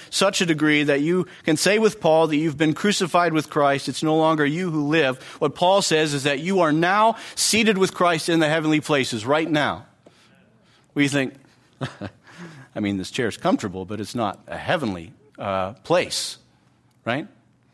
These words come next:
How is that possible? It's a spiritual reality. But right now, you are seated with him in the heavenly places in Christ Jesus. God did that. That's true. That's not just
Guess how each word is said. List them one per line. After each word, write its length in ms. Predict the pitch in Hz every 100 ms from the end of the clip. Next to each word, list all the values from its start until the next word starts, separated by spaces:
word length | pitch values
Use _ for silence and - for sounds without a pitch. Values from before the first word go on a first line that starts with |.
| _ -
How 220 | 175 233
is 100 | 202
that 220 | 208 196
possible? 540 | - 226 - 127 92 - _ _ -
It's 140 | 165
a 60 | 175
spiritual 460 | - 233 226 185
reality. 520 | 156 135 117 95 98 95 _ - - -
But 120 | 170
right 340 | 156 190 233
now, 600 | 202 196 226 147 147 165 - _ _ _ _ -
you 220 | 160 208
are 180 | 185 147
seated 460 | - - 247 220
with 160 | 156 135
him 340 | 117 113 147 - _ _ _ _ _
in 160 | 160 160
the 60 | 147
heavenly 340 | 160 160 151
places 560 | - 160 139 - 123 -
in 160 | 127
Christ 360 | - 143 135 -
Jesus. 520 | 139 117 110 - - _ _ -
God 240 | 151 151
did 160 | 151 139
that. 300 | 117 104 - _ _ _ _ _ _ _ _ -
That's 260 | 160 -
true. 440 | - 196 175 101 104 _ _ _ _
That's 180 | 151 -
not 120 | 180
just 280 | 175 151 -